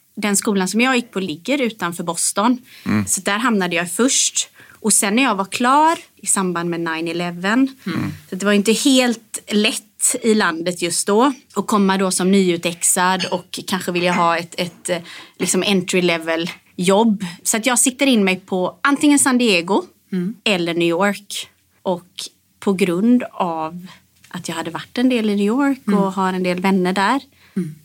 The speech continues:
Speaker 1: så, så valde jag att börja där.
Speaker 2: Mm.
Speaker 3: Det är naturligt att det föll
Speaker 1: Ja.
Speaker 3: sig där. Men, men innan du flyttade till, eh, New York då,
Speaker 1: Ja.
Speaker 3: dina föräldrar, eh,
Speaker 1: Ja.
Speaker 3: vad, vad gjorde de och hur, hur var den uppväxten?
Speaker 1: Eh, min pappa är en sån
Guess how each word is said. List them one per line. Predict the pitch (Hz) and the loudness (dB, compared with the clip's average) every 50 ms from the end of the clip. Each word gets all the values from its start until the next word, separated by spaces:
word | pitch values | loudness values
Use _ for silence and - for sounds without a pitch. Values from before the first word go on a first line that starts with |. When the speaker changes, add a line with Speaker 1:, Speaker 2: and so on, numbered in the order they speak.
| _ _ _ _ | _ _ _ _
Speaker 1:
så, | - - - - 233 214 202 196 - - | -4 -2 0 2 2 2 2 2 0 -2
så | - - 254 | 0 0 2
valde | 233 254 262 226 190 175 185 | 4 4 4 4 4 2 2
jag | 175 | 0
att | 175 180 | 2 2
börja | 196 196 190 170 165 170 | 2 2 2 0 0 -2
där. | 170 - 104 196 240 254 - - _ _ _ _ - | 0 0 2 2 2 0 -4 -8 _ _ _ _ -4
Speaker 2:
Mm. | 120 104 104 113 143 | -2 0 0 0 -2
Speaker 3:
Det | 185 170 | -2 -2
är | 175 | -2
naturligt | 170 160 156 - 160 - - - - | -2 -2 -2 -4 -6 -6 -8 -10 -10
att | 175 160 | -12 -10
det | - 185 | -10 -4
föll | - 240 240 | 0 2 2
Speaker 1:
Ja. | 202 | 2
Speaker 3:
sig | 160 180 | 2 0
där. | 175 165 160 - _ - - - - - - - - - - | -4 -8 -10 -14 _ -20 -20 -18 -14 -12 -12 -10 -10 -6 -2
Men, | - 262 277 269 | 0 0 2 4
men | 269 277 | 4 4
innan | 302 311 302 262 233 | 4 4 4 2 2
du | 214 220 | 0 -2
flyttade | - - 233 226 - 214 - | 0 -2 -2 -4 -4 -6 -2
till, | - 233 220 220 220 | -2 0 0 0 0
eh, | 220 214 214 214 214 214 214 208 208 208 | 0 2 2 2 2 2 2 2 2 4
New | 220 226 | 4 6
York | 233 254 170 156 165 156 - | 6 6 4 2 -2 -4 -4
då, | - 240 180 160 156 156 | -2 0 0 0 0 0
Speaker 1:
Ja. | 202 196 196 226 - 220 | 0 2 2 0 -2 0
Speaker 3:
dina | 208 254 254 269 | 2 2 2 2
föräldrar, | 262 - 285 277 254 202 185 185 180 185 196 214 247 247 226 - - - | 0 0 -2 -2 0 0 -2 -2 0 0 2 2 2 0 -4 -6 -10 -8
eh, | 262 226 214 208 208 208 233 214 220 190 196 | -4 -2 -2 -2 -2 -4 -6 -6 -4 -2 0
Speaker 1:
Ja. | 226 262 330 370 | 2 2 2 2
Speaker 3:
vad, | 240 233 220 | 0 0 0
vad | 208 226 | 0 0
gjorde | 226 233 233 220 220 | 2 2 0 0 0
de | 233 220 185 185 180 185 | 0 0 0 0 0 0
och | 190 185 185 | 0 0 0
hur, | 214 208 202 202 - - | 0 -2 -2 -4 -6 -6
hur | 220 | -4
var | 202 208 202 | -4 -2 -2
den | 214 208 180 180 180 175 196 254 | -2 -2 -2 -2 -4 -6 -6 -10
uppväxten? | 196 - - 190 - - - 170 170 196 | -10 -10 -6 -6 -4 -4 -4 -6 -6 -4
Speaker 1:
Eh, | 196 196 196 196 190 190 190 185 170 - _ _ _ | -4 -4 -4 -4 -4 -4 -4 -4 -6 -8 _ _ _
min | - 220 220 214 208 208 208 208 208 208 - - - - _ | -4 -2 0 0 0 0 0 0 -2 -4 -6 -10 -18 -20 _
pappa | - 277 262 262 - _ _ _ _ _ _ - 196 214 247 285 277 - - - | -4 -4 -4 -4 -8 _ _ _ _ _ _ 0 2 2 2 2 0 -2 -6 -12
är | - - - 202 | -10 -8 -6 -6
en | 190 190 | -4 -6
sån | 185 - 185 180 180 180 180 196 | -6 -6 -6 -6 -6 -6 -6 -8